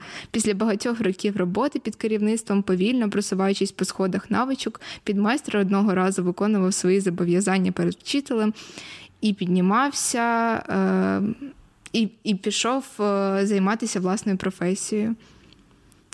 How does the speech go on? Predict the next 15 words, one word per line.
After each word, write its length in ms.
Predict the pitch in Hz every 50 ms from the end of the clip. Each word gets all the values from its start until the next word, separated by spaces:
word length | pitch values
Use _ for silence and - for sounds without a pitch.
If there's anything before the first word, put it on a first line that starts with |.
| - - -
Ну, 100 | 240 240
і 60 | 233 214
стажу-, 360 | - - 220 - 214 202 - 208
е, 240 | 202 196 196 196
і 60 | 208 190
вони 260 | 190 196 196 208 214
вважають, 340 | 202 202 208 208 208 208 202
що 120 | - 208
стажування 500 | - - 202 190 196 185 202 220 214 208
ґрунтується 640 | 214 208 185 196 190 190 190 - 202 202 196 - 202
на 140 | 190 185 185
тій 220 | 185 - 202 196 196
же 280 | 196 196 196 190 185
концепції 840 | 185 - 190 190 - - 196 190 190 - - - - 190 185 185 190 196
вивчення, 720 | 185 185 190 185 - - 196 190 185 185 185 185 196 185